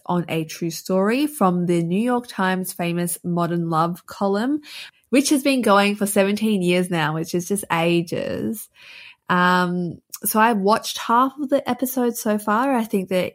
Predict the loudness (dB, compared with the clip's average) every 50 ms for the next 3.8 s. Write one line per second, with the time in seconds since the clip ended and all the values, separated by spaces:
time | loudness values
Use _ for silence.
0 | -4 -4 -4 -4 -4 _ -6 -4 -2 -2 -2 -4 -6 -12 -16 -6 -4 -4 -4 -2
1 | 0 0 0 0 -2 -2 0 0 0 0 -2 -4 -8 -4 -2 0 0 0 0 -2
2 | -4 -2 -4 -4 -2 -4 -4 -6 -6 _ 0 2 2 2 0 -2 -4 -4 -2 -2
3 | -4 -6 -8 -12 -18 _ _ -2 0 2 2 0 -2 -8 -18